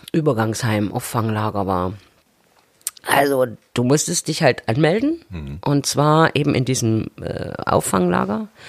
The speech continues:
Speaker 1: Marienfelde, Mariendorf, verdammt, ich weiß es nicht mehr, egal. Äh, und dort saßen halt die ganzen Alliierten, also, ne, der Franzose, der Brite und der Ami.
Speaker 2: Mhm.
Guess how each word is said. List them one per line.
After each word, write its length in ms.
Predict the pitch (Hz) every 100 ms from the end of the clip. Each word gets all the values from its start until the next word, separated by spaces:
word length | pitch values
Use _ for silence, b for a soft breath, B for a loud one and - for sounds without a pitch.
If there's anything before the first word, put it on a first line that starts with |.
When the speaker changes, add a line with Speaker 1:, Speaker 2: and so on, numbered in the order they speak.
| B B B B
Speaker 1:
Marienfelde, 540 | 131 139 143 151 87
Mariendorf, 380 | 82 76 76 78
verdammt, 400 | - - 120 160
ich 160 | - -
weiß 180 | 127 131
es 100 | -
nicht 140 | -
mehr, 160 | 104 101
egal. 340 | - 123 104 - B B B B -
Äh, 480 | 147 139 135 117 110 - _ _ _
und 600 | - 135 175 214 214 - -
dort 400 | - 117 139 202
saßen 460 | - 160 175 - 175
halt 260 | 151 160 -
die 60 |
ganzen 320 | 143 127 135 160
Alliierten, 600 | 143 143 143 151 101 85
also, 260 | 73 98
ne, 280 | 95 147 214 -
der 120 | -
Franzose, 760 | - 87 - 165 202 185 180 185
der 160 | -
Brite 540 | - - 156 - 165 170
und 200 | 135 139
der 240 | 139 -
Ami. 340 | - 113 82 -
Speaker 2:
Mhm. 260 | 82 76